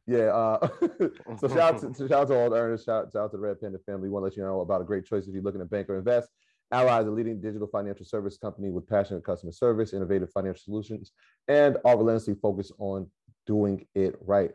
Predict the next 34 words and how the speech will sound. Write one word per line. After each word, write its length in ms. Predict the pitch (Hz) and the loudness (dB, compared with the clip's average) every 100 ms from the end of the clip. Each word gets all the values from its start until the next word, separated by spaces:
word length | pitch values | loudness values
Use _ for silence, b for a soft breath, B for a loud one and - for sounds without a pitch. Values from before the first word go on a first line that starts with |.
| - | -8
for 80 | 92 | -8
customers 520 | 107 95 95 95 - - | -6 -6 -6 -6 -6 -4
and 340 | 110 110 101 95 | 0 0 -2 -2
both 220 | 101 - _ | -4 -4 _
communities. 480 | 104 95 85 76 67 b b b | -6 -4 -4 -8 -14 b b b
So 300 | - 147 - | 4 4 4
get 100 | 143 | 6
with 80 | 135 | 8
Ally 300 | 139 139 135 | 8 8 6
so 100 | 120 | 4
you 80 | 113 | -2
can 100 | 101 | -4
save, 240 | 98 120 104 | 0 2 2
invest, 340 | 98 110 - - | 0 -2 -2 -12
and 100 | 101 | -14
spend 240 | - 113 | -6 -4
on 80 | 98 | -2
the 80 | 98 | -2
things 200 | 107 98 | -2 -2
that 100 | 90 | -4
matter 200 | 101 92 | -2 -4
to 40 | 98 | -2
you. 200 | 123 127 | -4 -4
For 100 | - | -6
everything 300 | 101 98 90 | -6 -4 -6
we 100 | 95 | -6
need, 260 | 120 131 151 _ _ _ _ | -6 -8 -12 _ _ _ _
we're 100 | - | -8
all 140 | 101 101 | -4 -4
better 220 | 101 90 | -4 -4
off 220 | 87 87 - _ | -6 -8 -12 _
with 140 | 92 95 | -12 -10
an 100 | - | -8
Ally. 340 | 90 82 76 | -6 -4 -6